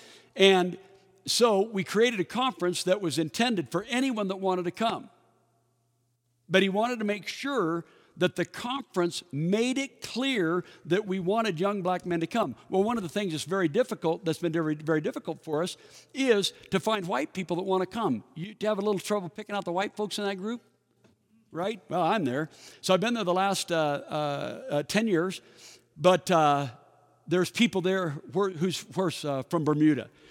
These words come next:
So there's about fifteen guys there that come from Bermuda every year, uh, come over, people from all over. One church in Houston, uh, the Fifth Ward Church, sent fifty of their men to spend three days, uh,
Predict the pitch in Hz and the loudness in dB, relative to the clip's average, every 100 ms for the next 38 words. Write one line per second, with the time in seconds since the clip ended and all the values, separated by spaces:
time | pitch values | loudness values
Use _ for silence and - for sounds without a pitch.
0 | - - 190 185 170 156 156 139 202 - | -14 -2 0 2 2 2 2 2 0 0
1 | 202 185 185 190 165 180 170 160 160 151 | -2 2 4 4 2 0 -2 -4 -2 -2
2 | 135 135 156 190 190 185 190 180 208 233 | -2 4 4 4 2 0 2 2 0 -4
3 | - - - _ 160 160 151 - 180 190 | -16 -20 -20 _ 2 2 2 0 2 4
4 | 208 - 190 196 147 160 180 196 190 202 | 2 0 -2 -2 -4 0 2 2 -2 -2
5 | 160 233 254 - 220 - 165 135 - 220 | 2 2 2 0 -2 0 -4 -4 0 2
6 | 160 - 135 165 - - - _ _ 160 | 2 -4 -6 -6 -10 -20 -20 _ _ 2
7 | 160 143 226 - 170 196 208 - 156 156 | 2 4 4 4 2 0 0 -2 -6 -4
8 | - - - - - - - 285 277 - | -6 0 2 2 0 -14 -4 -2 -2 -4
9 | 135 123 156 131 156 208 208 196 156 131 | -4 -4 -4 -4 -2 -2 0 0 0 -2
10 | 127 151 135 - 196 170 170 135 117 - | -4 -6 -6 -6 -6 -4 -2 -2 -6 -12
11 | _ _ _ _ 151 143 | _ _ _ _ -4 -2